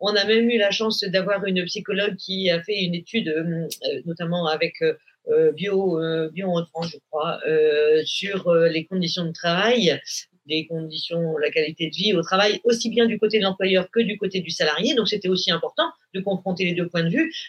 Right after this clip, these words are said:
pour pouvoir mieux les, les expliquer aux uns et aux autres. Et, euh, il y avait, et notamment, un, un des points principaux qui ressortait de cette étude, c'était la reconnaissance de l'employeur vis-à-vis du salarié.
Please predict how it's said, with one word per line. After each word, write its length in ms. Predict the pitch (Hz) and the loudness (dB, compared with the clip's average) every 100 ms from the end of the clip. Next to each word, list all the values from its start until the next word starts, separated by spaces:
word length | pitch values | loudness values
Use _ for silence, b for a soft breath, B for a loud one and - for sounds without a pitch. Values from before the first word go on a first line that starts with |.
| - | 0
pour 160 | 240 | 0
pouvoir 320 | - 214 226 214 | 2 4 4 4
mieux 200 | 240 277 | 4 4
les, 180 | 220 | 2
les 240 | 190 202 220 | 2 2 2
expliquer 420 | 214 220 262 262 - | 0 -6 0 2 2
aux 240 | 185 185 | 2 2
uns 100 | 226 | 2
et 140 | 214 | 2
aux 200 | 202 220 | 2 4
autres. 240 | 220 185 - B B B | 4 2 -8 B B B
Et, 240 | 202 208 | 2 4
euh, 540 | 185 185 190 190 196 185 208 | 4 4 2 2 0 -2 -2
il 160 | 226 226 | 2 4
y 100 | 220 | 4
avait, 360 | 202 254 254 220 | 4 2 2 2
et 80 | |
notamment, 440 | 220 233 214 226 311 - b b - | 2 2 2 2 2 -4 b b 0
un, 200 | 240 233 | 0 2
un 120 | 240 240 | 0 2
des 220 | 240 226 | 2 -2
points 220 | - 214 | -4 -4
principaux 440 | 214 247 233 233 214 208 | -2 -4 -2 0 0 0
qui 80 | 208 | -2
ressortait 480 | 196 190 190 - 185 | -4 -4 -8 -6 -6
de 60 | |
cette 180 | 165 - | -6 -8
étude, 480 | 170 - 294 262 233 B | -10 -6 0 2 0 B
c'était 300 | - 185 214 | -8 -2 0
la 120 | 180 165 | 0 2
reconnaissance 720 | 277 277 262 226 226 220 208 | 0 0 2 2 2 0 0
de 80 | |
l'employeur 580 | 196 190 190 180 220 226 | 0 0 0 2 2 2
vis-à-vis 360 | 214 196 190 196 | -4 -2 -4 -4
du 100 | 170 | -8
salarié. 540 | - 190 170 160 139 | -2 0 0 -6 -10